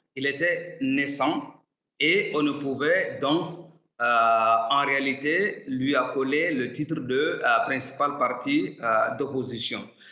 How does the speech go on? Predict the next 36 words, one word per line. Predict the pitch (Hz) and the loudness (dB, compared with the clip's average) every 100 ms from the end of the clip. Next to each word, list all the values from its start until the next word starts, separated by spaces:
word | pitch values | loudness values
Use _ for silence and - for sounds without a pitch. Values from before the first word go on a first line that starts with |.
| - - _ | -20 -20 _
Évidemment, | 175 156 165 156 147 127 113 - | -2 0 0 2 2 2 0 0
nous | 151 160 | 0 2
sommes | 170 170 | 2 2
dans | 151 139 | 2 0
un | 151 | -2
contexte | 147 131 143 139 - | -2 -2 0 -2 -2
de | 127 | -6
transition | 127 131 127 123 127 147 180 302 - _ _ _ _ _ | -2 -2 -2 -4 -2 -2 -2 -4 -12 _ _ _ _ _
et | 147 | -2
dans | 151 147 | 0 2
un | 175 | 0
tel | 165 160 156 | 0 0 0
contexte | 156 131 156 175 - - - - | 0 0 2 0 0 -8 -12 -8
où | 185 196 233 240 - | -2 0 0 -4 -4
les | 131 131 | -2 -2
portes | - 165 170 | -2 -2 -2
sont | 160 160 | -2 -2
ouvertes | 151 135 147 151 | -2 -2 -2 0
à | 135 - | -4 -2
toutes | 208 | -4
les | 147 | -4
sensibilités | 139 139 131 131 127 127 143 | -2 -4 -6 -4 -4 -2 -4
politiques | - 127 123 143 | -2 -4 -4 -8
du | 120 123 | -8 -10
pays, | 123 127 160 233 - - _ _ | -4 0 0 -2 -8 -20 _ _
on | 160 | 0
ne | 160 | 2
saurait | 156 147 135 139 | 2 0 -2 0
parler | 131 131 135 | 0 0 0
de | |
majorité, | 123 120 117 120 120 127 151 - | 0 -2 -2 -6 -4 0 0 0
on | |
ne | 139 131 | -2 -2
saurait | 127 127 123 | 0 0 2
parler | 120 120 120 113 117 120 | 0 2 2 0 -2 -8
d'opposition. | - 127 110 110 - 147 180 | -8 -6 -8 -8 -4 -2 -4